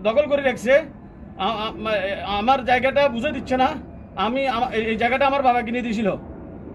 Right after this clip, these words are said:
তো আমরা যদি এইভাবে জুলুম করি, জুলুম করলে, তো আমরা, আমরা জুলুম করলে আমাদের, মানে, আল্লাহ কীভাবে আমাদের, মানে, আমাদের, আ-, আমাদেরকে ভালো রাখবে? আল্লাহ আমাদেরকে ইনছেন, মানে,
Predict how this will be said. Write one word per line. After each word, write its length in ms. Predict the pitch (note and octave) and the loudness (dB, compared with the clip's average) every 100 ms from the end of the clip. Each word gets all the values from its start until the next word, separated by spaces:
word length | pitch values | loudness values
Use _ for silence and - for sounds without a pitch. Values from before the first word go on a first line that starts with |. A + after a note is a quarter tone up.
| - | -2
তো 60 | |
আমরা 300 | A3+ B3 C#4 | 0 4 4
যদি 180 | C#4+ D4+ | 4 2
এইভাবে 320 | C#4+ C#4+ D4+ | 2 4 4
জুলুম 260 | C#4 C#4 D#4+ | 4 0 0
করি, 320 | D#4 C#4 D#4 - - - - - - - - - - | 0 0 -4 -8 -12 -14 -12 -12 -12 -10 -10 -10 -6
জুলুম 240 | F3+ C4 D4 | -2 2 4
করলে, 360 | D4 C4+ F#3+ C3+ - | 4 2 -2 -4 -6
তো 80 | A3 | -4
আমরা, 380 | A3 A#3+ C4 C#4+ - - | -2 0 0 0 -4 -8
আমরা 280 | G3+ A#3 C4+ C4+ D4 - - - - - | -6 -2 0 0 -4 -10 -12 -14 -10 -4
জুলুম 240 | A3+ C4+ | 0 2
করলে 200 | C4 C#4+ | 4 4
আমাদের, 440 | C4+ B3+ C#4 C#4 - | 4 2 2 0 0
মানে, 300 | A3 A#3 C4 | -4 0 2
আল্লাহ 260 | A#3+ B3 G#3+ | 2 2 -2
কীভাবে 260 | C4 D4+ D4+ | 4 4 4
আমাদের, 380 | C#4+ C#4 B3+ | 2 2 0
মানে, 320 | A3 A#3+ A#3 G#3 - - - | -2 -2 -4 -6 -12 -12 -8
আমাদের, 360 | F#3 A#3 A#3+ F#3 | -2 -2 -2 -2
আ-, 280 | F#3+ F#3 G#3 | -2 -2 0
আমাদেরকে 440 | G3+ A#3 B3 G#3+ | 0 0 0 0
ভালো 200 | A#3 A3+ | 2 4
রাখবে? 260 | G#3 E3+ D#3+ - - - - - - - - - - - - - - - - | 4 2 -2 -6 -8 -8 -8 -8 -6 -8 -8 -8 -8 -6 -6 -6 -6 -6 0
আল্লাহ 320 | G3 A#3+ C4 C4 | 2 6 6 6
আমাদেরকে 420 | D#4 D#4 D#4 D#4 | 2 -2 -2 -2
ইনছেন, 340 | C#4+ D4+ E4+ | -2 0 0
মানে, 180 | E4 D#4 | 2 0